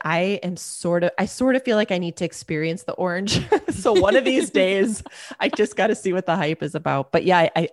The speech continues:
Speaker 1: I heard it's, like, the Force is the equivalent of what actual astronauts <laughs> feel. So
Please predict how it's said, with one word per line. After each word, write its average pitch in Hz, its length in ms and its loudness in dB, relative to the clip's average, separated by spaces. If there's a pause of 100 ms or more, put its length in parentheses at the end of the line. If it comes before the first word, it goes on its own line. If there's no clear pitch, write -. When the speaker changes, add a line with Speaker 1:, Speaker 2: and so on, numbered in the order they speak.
Speaker 1:
I 165 80 -2
heard 180 220 -2
it's, - 160 -10
like, 160 180 -6
the 151 80 -8 (160)
Force 165 380 0
is 156 200 -8
the 151 280 -4 (320)
equivalent 170 500 -4
of 151 60 -8
what 151 180 -2
actual 147 460 -4
astronauts 156 560 -6
<laughs> - 40 -20
feel. - 380 0
So 170 420 -6